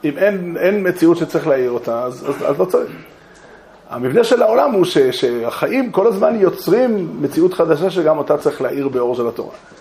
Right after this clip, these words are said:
אבל, אה, המטרה של הכל היא לקחת, אה, יש פס-, הרבה פסוקים שמתבטאים בצורה כזאת, "לדעת בארץ דרכך". "לדעת בארץ דרכך" פירושו לעצב את המציאות של הארץ לפי דרך השם.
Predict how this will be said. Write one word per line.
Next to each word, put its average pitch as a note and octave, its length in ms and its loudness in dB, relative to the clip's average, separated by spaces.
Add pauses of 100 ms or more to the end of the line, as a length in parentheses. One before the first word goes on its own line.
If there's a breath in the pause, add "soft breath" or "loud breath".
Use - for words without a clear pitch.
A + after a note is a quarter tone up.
(1040 loud breath)
אבל, C3 420 -2
אה, B2 380 -4
המטרה C#3+ 360 0
של A#3 140 4
הכל A3+ 240 0
היא G3+ 180 0
לקחת, F3+ 640 0
אה, - 480 -18 (500)
יש - 160 -6
פס-, - 180 -12 (220)
הרבה C#3+ 200 -12
פסוקים E3 360 -2
שמתבטאים C3+ 520 0
בצורה A#2 260 -4
כזאת, G2+ 340 -6
"לדעת C#3 520 0
בארץ C#3+ 500 0
דרכך". B2+ 400 -4 (960 loud breath)
"לדעת E3+ 340 0
בארץ E3 200 2
דרכך" E3 340 0
פירושו E3+ 380 0
לעצב E3 480 2
את - 140 -2
המציאות C#3 400 0
של F#3 160 0
הארץ F#3 580 0
לפי D3 360 0
דרך C#3+ 300 0
השם. - 180 -14